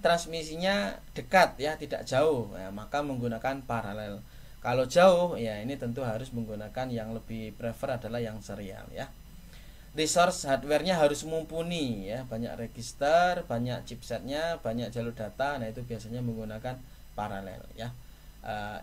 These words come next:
interoperability-nya cukup baik, ya. Jadi, eh, sampai di, apa, dari penerima ke pengirim nanti harus, eh, sinkron agar datanya bisa diterjemahkan.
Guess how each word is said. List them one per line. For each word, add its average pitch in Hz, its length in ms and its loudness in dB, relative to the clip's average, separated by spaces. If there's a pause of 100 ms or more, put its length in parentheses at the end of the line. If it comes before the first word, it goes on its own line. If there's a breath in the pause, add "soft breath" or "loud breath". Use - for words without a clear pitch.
interoperability-nya 143 1200 2
cukup 127 300 -6
baik, 120 320 0 (180)
ya. 113 300 -8
Jadi, 120 400 -6 (420 loud breath)
eh, 113 640 -2
sampai 120 500 2
di, 123 300 0
apa, 120 180 -2
dari 127 220 0
penerima 135 560 2
ke 143 120 4 (120)
pengirim 135 580 0
nanti 120 240 -4
harus, 120 480 -2 (500 loud breath)
eh, 117 540 0
sinkron 131 680 0
agar 123 240 0
datanya 123 400 -4
bisa 123 320 -6
diterjemahkan. 110 960 -8